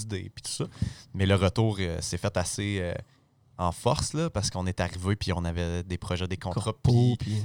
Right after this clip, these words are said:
Speaker 1: ouais, puis là, de, de lancer toutes les affaires puis de s'assurer qu'on a plusieurs gros projets pour l'année, l'année deux mille vingt.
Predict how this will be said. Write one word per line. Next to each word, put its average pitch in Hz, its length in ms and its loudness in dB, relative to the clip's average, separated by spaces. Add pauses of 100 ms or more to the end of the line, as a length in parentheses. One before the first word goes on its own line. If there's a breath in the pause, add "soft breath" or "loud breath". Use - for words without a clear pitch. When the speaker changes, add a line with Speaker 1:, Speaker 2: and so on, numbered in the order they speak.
(120)
Speaker 1:
ouais, 101 320 6
puis - 140 -4
là, 101 120 2
de, 92 240 2 (380 loud breath)
de 101 60 6
lancer 95 420 4
toutes - 160 -2
les 92 180 0
affaires 98 400 4
puis - 80 -10
de - 40 -10
s'assurer 95 500 -2
qu'on 90 440 0
a 87 60 0
plusieurs 107 480 4
gros 107 420 2
projets 101 640 -2 (400 soft breath)
pour 90 140 -4
l'année, 92 300 2 (160)
l'année 92 280 2
deux 98 140 2
mille 87 220 2
vingt. 92 200 2